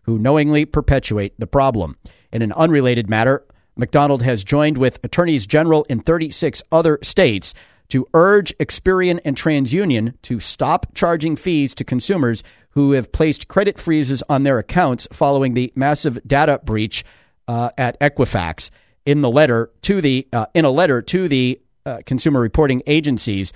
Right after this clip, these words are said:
they not only asked them to stop charging fees for credit fees, but also stop charging fees to lift or temporarily, uh, to temporarily lift the credit f-, uh, freezes on consumer accounts. The Equifax data breach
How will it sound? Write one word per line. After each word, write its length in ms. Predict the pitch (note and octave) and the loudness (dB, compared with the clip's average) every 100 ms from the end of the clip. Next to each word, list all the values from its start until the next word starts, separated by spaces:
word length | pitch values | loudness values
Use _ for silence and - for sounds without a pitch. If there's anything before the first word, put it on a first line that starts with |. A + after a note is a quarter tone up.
| - _ _ | -16 _ _
they 100 | C3 | 0
not 180 | C#3+ C#3+ | 2 2
only 320 | D#3 C#3 B2+ | 2 0 0
asked 300 | C3 D#3 - | 2 2 2
them 180 | D#3+ C#3+ | 0 0
to 180 | - B2+ | -2 -4
stop 320 | - D#3+ D3 | 0 0 0
charging 400 | - F3+ F#3 D3 | 0 0 0 -2
fees 280 | B2+ C#3+ C3+ | -2 -2 -2
for 120 | - | -6
credit 360 | - D#3 B2 - | -2 0 0 -6
fees, 440 | - A#3+ C#3+ B2 | -4 0 0 0
but 160 | - B2 | -2 -2
also 600 | D#3+ A3+ B3+ C3 G#2 G#2+ - _ - | 0 0 0 0 0 -4 -8 _ -10
stop 280 | - D#3 | -2 -2
charging 440 | - - D3 C3 B2+ | 0 0 0 0 -4
fees 480 | - D3+ C3+ C3 A#2+ | 0 2 2 -2 -2
to 180 | C#3+ | -4
lift 340 | B2+ C3+ C#3+ - | 0 0 -2 -4
or 100 | C3+ | -6
temporarily, 640 | A#2 D3 C3 B2+ B2 B2 B2+ | -2 -2 0 0 0 0 -2
uh, 180 | B2+ A2 | -4 -4
to 100 | - | -8
temporarily 500 | A2 D#3 C#3+ C3+ A#2+ | -2 0 2 0 0
lift 460 | A#2 A#2+ G3+ - - | -2 2 2 2 -4
the 60 | D3 | -2
credit 320 | C#3 A2 G2+ | 0 -2 -4
f-, 140 | - | -4
uh, 140 | B2+ G#2+ | -2 -2
freezes 520 | - A#2 G2 G#2 G2 - _ _ | -2 -2 -2 -4 -6 -12 _ _
on 160 | B2+ C3+ | -4 0
consumer 440 | C3 - A#2+ A2 | -2 0 0 -2
accounts. 480 | A2 E3 C3+ F#2+ - _ _ _ | 0 0 0 -4 -12 _ _ _
The 100 | A2 | -6
Equifax 520 | A#2 A#2+ - A#2+ A2 | -6 -4 -2 -2 -2
data 240 | B2+ A#2+ A2 | -2 -2 -2
breach 360 | B2 C3+ - | 0 -2 -4